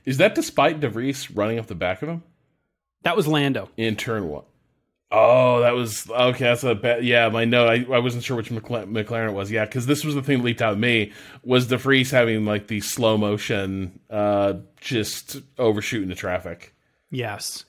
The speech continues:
Speaker 2: Yeah, and Lando actually had a pretty good start, too, uh, unfortunately for him. Um, Piastri, though, had a, a systems failure around lap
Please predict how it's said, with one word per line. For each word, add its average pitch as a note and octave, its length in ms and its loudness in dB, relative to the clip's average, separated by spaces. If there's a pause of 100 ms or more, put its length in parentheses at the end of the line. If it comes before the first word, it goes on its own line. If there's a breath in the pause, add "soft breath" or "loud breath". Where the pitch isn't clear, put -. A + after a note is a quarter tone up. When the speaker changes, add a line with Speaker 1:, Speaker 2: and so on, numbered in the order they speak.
(140)
Speaker 2:
Yeah, B2+ 260 0
and D#3+ 260 0
Lando F#3+ 220 4
actually D3+ 320 2
had C#3 100 2
a B2+ 40 -2
pretty C3+ 200 -2
good A#2 100 -6
start, A2+ 300 -6
too, G#2+ 340 -8 (140)
uh, G#2+ 360 -12
unfortunately C3 500 -10
for D3 100 -10
him. B2 240 -12 (800 soft breath)
Um, C3 420 2
Piastri, F#3 440 4
though, E3+ 200 6
had E3 240 2
a, D3+ 260 4 (280)
a B2 60 -4
systems A#3+ 600 0
failure F3+ 640 2
around A#2+ 540 -4
lap C3 320 2